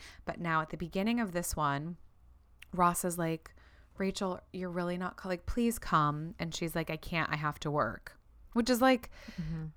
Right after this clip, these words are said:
Speaker 1: fair call. He gave her, like, three weeks notice. Um,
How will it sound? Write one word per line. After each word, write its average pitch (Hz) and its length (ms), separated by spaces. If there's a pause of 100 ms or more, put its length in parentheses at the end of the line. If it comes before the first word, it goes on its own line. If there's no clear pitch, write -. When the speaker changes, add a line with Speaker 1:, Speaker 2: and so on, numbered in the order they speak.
(480)
Speaker 1:
fair 370 320
call. 302 440
He 247 180
gave 240 220
her, 240 320 (200)
like, 208 200
three 196 200
weeks 180 260
notice. 147 540 (120)
Um, 156 560